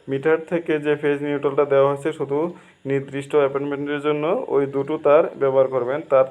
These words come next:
থেকে কখনোই নিউট্রাল বা আর্থিং অন্য মিটারের সাথে যাতে সংযোগ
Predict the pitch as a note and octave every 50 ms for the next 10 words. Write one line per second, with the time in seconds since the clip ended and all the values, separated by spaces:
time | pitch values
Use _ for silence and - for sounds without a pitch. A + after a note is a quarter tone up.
0 | - - D#3 C3+ - D#3 E3+ F3+ F3+ - - - C#3 C3+ - C#3+ C#3 C#3+ E3+ A#3
1 | B3 - - _ _ _ _ _ _ - C#3 D3 D3 C#3+ C#3+ D3 C#3+ C3+ C#3 C3+
2 | C3 C3+ C3+ C3+ - D3 D#3 F3 F#3 F#3+ - - C#3 C#3+ C#3+ C#3+ C#3+ C#3 C#3 C3+
3 | C#3+ D3 D3+ D3 D#3+ D3 - D3 C#3 C#3 C#3+ C3+ C#3 D3 C3+ - C#3+ C3+ C#3 C3+
4 | C3 C3